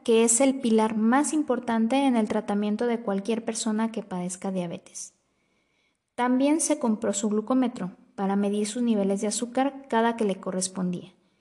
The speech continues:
E iniciamos con el tratamiento a base de insulina. Todo esto fue muy difícil para Karina en un principio, pero la motivación de poder tener un parto la sacó adelante, aun cuando el pollo a la plancha con verduras cocidas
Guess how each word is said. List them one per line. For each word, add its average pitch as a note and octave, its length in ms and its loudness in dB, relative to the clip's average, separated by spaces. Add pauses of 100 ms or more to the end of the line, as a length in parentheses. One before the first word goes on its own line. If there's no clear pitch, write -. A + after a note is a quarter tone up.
(400)
E F#4 100 2
iniciamos C#4 720 2
con C#4 240 2
el C4+ 100 4
tratamiento B3 560 0
a A#3 60 0
base G3+ 240 -2
de G3 80 -2
insulina. F3+ 580 -6 (1300)
Todo E4+ 300 2
esto D#4+ 340 2
fue D4 200 2
muy C4 160 6
difícil B3+ 420 0
para G#3+ 260 -2
Karina G#3+ 340 -2
en G#3+ 100 2
un G#3 100 0
principio, G3+ 680 -4 (760)
pero A#3 180 2
la B3 140 6
motivación B3+ 640 2
de E4+ 80 2
poder B3+ 400 2
tener A#3+ 300 2
un A#3 220 4
parto A#3 560 -2
la G#3 220 0
sacó G#3 380 -2
adelante, G3+ 580 0 (600)
aun B3 560 2
cuando G#3+ 340 2
el G#3+ 140 0
pollo C4 480 4
a C#4+ 100 4
la A3+ 180 2
plancha A3 380 -2
con A#3+ 160 2
verduras B3 400 2
cocidas C4 600 0